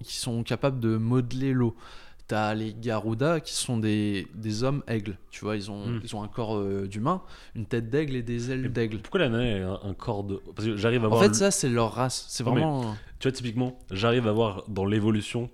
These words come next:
Speaker 2: l'utilité d'un mec qui vole. J'arrive d'avoir l'utilité
Speaker 1: Mais ça,
Speaker 2: d'un
Speaker 1: ça part
Speaker 2: mec <laughs> qui,
Speaker 1: Mais c'est,
Speaker 2: qui
Speaker 1: mais
Speaker 2: contrôle
Speaker 1: prends
Speaker 2: l'eau. Mais une meuf qui a une tête de scarabée, j'arrive pas à savoir, euh, <laughs> ce qu'on
Speaker 1: Après, ça, c'est,
Speaker 2: comment
Speaker 1: c'est, c'est, c'est l'histoire, c'est pas moi qui crée perso.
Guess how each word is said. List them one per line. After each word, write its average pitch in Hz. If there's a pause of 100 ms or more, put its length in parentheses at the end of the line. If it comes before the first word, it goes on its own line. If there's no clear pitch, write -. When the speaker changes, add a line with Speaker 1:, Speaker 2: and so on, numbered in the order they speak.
(160)
Speaker 2:
l'utilité 110
d'un 98
mec 98
qui -
vole. 90 (280)
J'arrive 120
d'avoir 110
l'utilité 110
Speaker 1:
Mais 123
ça, 139
Speaker 2:
d'un 127
Speaker 1:
ça 120
part 123
Speaker 2:
mec - (260)
<laughs> -
qui, 135
Speaker 1:
Mais 139
c'est, 151
Speaker 2:
qui -
Speaker 1:
mais 151
Speaker 2:
contrôle 135
Speaker 1:
prends 131
Speaker 2:
l'eau. 127 (400)
Mais 120
une 127
meuf 147 (500)
qui 120
a 113
une 120
tête 139
de 131
scarabée, 123 (300)
j'arrive 107
pas 131
à 123
savoir, 123
euh, 117 (100)
<laughs> -
ce 151
qu'on -
Speaker 1:
Après, 139
ça, 185
c'est, 139
Speaker 2:
comment 135
Speaker 1:
c'est, -
c'est, 117
c'est -
l'histoire, 143
c'est -
pas 113
moi 123
qui 131
crée 127
perso. 127